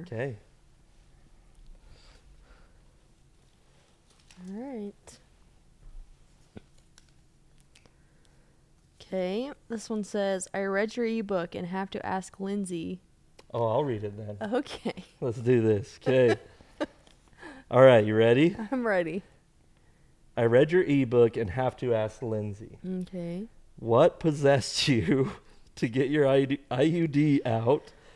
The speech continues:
Speaker 1: without telling Jaden?
Speaker 2: <laughs>
Speaker 1: And then there's a sub question.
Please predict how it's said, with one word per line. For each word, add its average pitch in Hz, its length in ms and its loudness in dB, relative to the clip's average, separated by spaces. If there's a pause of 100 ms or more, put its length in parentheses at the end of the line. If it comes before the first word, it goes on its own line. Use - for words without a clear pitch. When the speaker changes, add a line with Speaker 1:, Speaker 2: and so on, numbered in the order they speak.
(140)
Speaker 1:
without 127 440 4
telling 123 380 4
Jaden? 107 640 2 (460)
Speaker 2:
<laughs> 370 100 2 (800)
Speaker 1:
And 139 140 0
then 139 80 4
there's 156 160 4
a 156 120 8
sub 139 420 6
question. 127 680 0